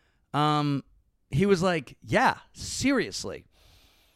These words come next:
It's been since May twelfth. He has a non-displaced rib fracture. That's the same injury that Bader has. As for DeJong, he's down on the farm, uh, trying to work his way back up. He went one for five in two games with the Memphis Redbirds.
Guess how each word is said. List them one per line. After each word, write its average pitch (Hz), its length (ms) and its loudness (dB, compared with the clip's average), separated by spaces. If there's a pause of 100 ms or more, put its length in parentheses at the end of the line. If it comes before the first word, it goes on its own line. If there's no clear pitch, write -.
(320)
It's - 440 0
been 240 280 4
since 247 320 0
May 196 220 2
twelfth. - 520 0
He 190 220 -2
has 190 220 2
a 170 80 2
non-displaced 175 1040 -2
rib 165 280 -2
fracture. 139 460 -2
That's 139 240 -4
the 143 80 -10
same 160 260 0
injury 151 340 0
that 127 280 -4
Bader 143 320 0
has. 95 480 -10 (340)
As 185 220 4
for 196 160 2
DeJong, 170 420 4
he's 156 180 -2
down 180 200 2
on 202 100 -4
the 170 60 -6
farm, 131 560 0 (460)
uh, 127 320 2
trying 165 260 0
to 151 80 2
work 156 260 0
his 151 160 -6
way 143 220 -4
back 135 480 -4
up. 160 240 2
He 165 80 -2
went 147 260 -4
one 165 240 0
for 160 160 -8
five 160 380 0
in 143 120 0
two 185 200 -2
games 160 360 -2
with 135 120 -2
the 123 80 -6
Memphis 135 360 -4
Redbirds. 185 640 2